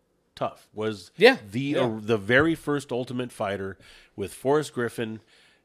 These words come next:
Speaker 1: and, uh, Stephen Bonner,
Speaker 2: Mm-hmm.
Speaker 1: rest in peace, brother. That fired everything else up.
Speaker 2: Totally,
Speaker 1: And
Speaker 2: yeah.
Speaker 1: then there's been one or two years where it's been kinda cool. Chael Sonnen and,
Speaker 2: Mm-hmm.
Speaker 1: uh,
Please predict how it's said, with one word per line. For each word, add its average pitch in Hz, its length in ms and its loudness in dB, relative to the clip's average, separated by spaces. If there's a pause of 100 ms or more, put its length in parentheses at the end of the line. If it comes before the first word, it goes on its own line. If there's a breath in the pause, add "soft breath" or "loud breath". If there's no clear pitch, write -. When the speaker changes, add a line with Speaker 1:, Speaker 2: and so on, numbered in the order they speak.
(120)
Speaker 1:
and, 98 340 -6
uh, 90 220 -4
Stephen 147 400 -4
Bonner, 113 480 2 (220)
Speaker 2:
Mm-hmm. 107 300 -14
Speaker 1:
rest 104 260 -4
in 98 60 -14
peace, 104 200 -8
brother. 95 300 -10 (1200 soft breath)
That 127 320 4 (920)
fired 127 800 2
everything 110 400 -4
else 101 220 -4
up. 135 60 4
Speaker 2:
Totally, 165 220 0 (100)
Speaker 1:
And 117 140 -2
Speaker 2:
yeah. 123 40 0
Speaker 1:
then 131 140 4
there's 131 220 4
been 147 480 0 (300 soft breath)
one 117 300 2
or 170 100 2
two 180 220 -4
years 147 400 -2
where 127 140 0
it's 120 100 -6
been 127 180 -6
kinda 131 280 -2
cool. 127 420 -4
Chael 135 380 -4
Sonnen 127 600 -2
and, 135 220 -4
Speaker 2:
Mm-hmm. - 20 -2
Speaker 1:
uh, 98 460 0